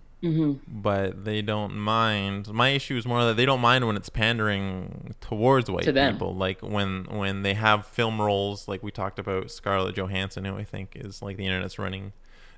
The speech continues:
Speaker 2: joke about, like,
Speaker 1: Yeah.
Speaker 2: uh, you know, playing, taking roles away from, from minority, uh, <laughs> actors or whatever. But no one complains, I mean, of those same type of people, 'cause there are people who
Speaker 1: Yeah.
Speaker 2: do complain, but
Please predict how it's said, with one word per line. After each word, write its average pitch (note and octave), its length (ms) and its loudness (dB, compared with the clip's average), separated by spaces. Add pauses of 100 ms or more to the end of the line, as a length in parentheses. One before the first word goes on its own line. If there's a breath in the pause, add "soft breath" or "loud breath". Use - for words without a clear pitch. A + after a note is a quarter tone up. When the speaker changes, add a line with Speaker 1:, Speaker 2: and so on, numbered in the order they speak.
Speaker 2:
joke G2+ 360 0
about, F#2+ 300 0
like, F#2 280 -6
Speaker 1:
Yeah. C#3+ 220 -2 (580 soft breath)
Speaker 2:
uh, F2+ 400 -2
you F#2+ 140 -2
know, F2+ 320 -4 (480)
playing, G2+ 360 -6
taking G#2+ 360 -2
roles G2+ 260 2
away F#2+ 280 2
from, F#2 400 -4
from F#2+ 240 -4
minority, F#2 880 -2
uh, F#2 360 -8
<laughs> E2+ 40 -10
actors G2 680 -2
or G2+ 180 -2
whatever. G2 320 2
But B2 140 6
no D3+ 160 6
one E3 300 2
complains, C3 640 -2
I A2+ 80 0
mean, G2+ 320 0
of A#2 220 6
those A2+ 240 4
same A2+ 180 2
type G2+ 240 2
of F#2 80 -4
people, G#2+ 380 -2
'cause F#2+ 160 -2
there F#2+ 80 2
are F#2+ 100 4
people F#2 240 -4
who A#2+ 60 -2
Speaker 1:
Yeah. A#2 80 -4
Speaker 2:
do C3 160 -2
complain, F#2 480 -4
but - 240 -4